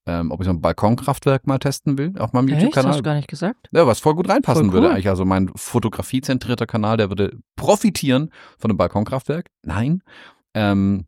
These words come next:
Speaker 1: die Poolreinigungsroboter waren auch stark, aber auch für meine Fotografie. Wem ich keinen
Speaker 2: Also wir
Speaker 1: Vorwurf
Speaker 2: haben
Speaker 1: mach-
Speaker 2: keinen Pool, das kann
Speaker 1: <laughs>
Speaker 2: man schlecht dazu sagen.
Speaker 1: Ja, wir haben keinen Pool, deswegen macht's keinen Sinn. Ähm,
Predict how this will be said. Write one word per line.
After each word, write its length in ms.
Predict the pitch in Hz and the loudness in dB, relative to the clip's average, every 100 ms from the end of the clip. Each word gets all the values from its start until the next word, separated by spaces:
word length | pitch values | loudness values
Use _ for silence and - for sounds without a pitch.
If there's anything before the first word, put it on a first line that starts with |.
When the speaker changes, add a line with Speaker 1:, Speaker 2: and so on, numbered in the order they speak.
| _ _ _ _ _ _ | _ _ _ _ _ _
Speaker 1:
die 260 | 95 87 87 - 113 131 127 127 - - | -6 -6 -6 0 2 4 4 2 -2 -10
Poolreinigungsroboter 800 | - 107 117 113 107 101 113 104 | -4 0 2 0 -2 -2 0 2
waren 140 | 92 85 | 0 0
auch 200 | 110 - | -4 -6
stark, 340 | - 120 120 | -8 -8 -4
aber 140 | 98 | -2
auch 80 | 90 | 0
für 80 | - | 2
meine 200 | 117 107 | 2 2
Fotografie. 760 | - 113 104 98 - 170 123 - 92 110 - - _ _ - | -2 -4 -4 -6 -4 -4 -4 -4 -4 -4 -6 -20 _ _ 2
Wem 140 | 127 135 | 4 4
ich 120 | - | 0
keinen 300 | 120 147 175 | 0 2 2
Speaker 2:
Also 0 | |
wir 240 | - 160 | 2 2
Speaker 1:
Vorwurf 140 | 147 139 | 4 2
Speaker 2:
haben 120 | 143 | 2
Speaker 1:
mach- 80 | 131 | 0
Speaker 2:
keinen 120 | 139 | -2
Pool, 320 | - 151 143 - | -2 -2 -2 -4
das 200 | 147 - | -12 -8
kann 120 | 143 | -4
Speaker 1:
<laughs> 40 | 127 | -2
Speaker 2:
man 160 | 147 | -2
schlecht 280 | - 151 - | -4 -6 -4
dazu 200 | 143 156 | -8 -6
sagen. 180 | 139 135 | -6 0
Speaker 1:
Ja, 160 | 107 95 | 2 2
wir 80 | 98 | 2
haben 60 | |
keinen 180 | 87 90 | 2 -2
Pool, 240 | - 85 82 | 0 -2 -2
deswegen 240 | - 85 | -2 -2
macht's 160 | 76 - | -2 -4
keinen 160 | 73 | -6
Sinn. 100 | 80 80 - - - - | -6 -10 -12 -14 -14 2
Ähm, 260 | 117 110 | 6 6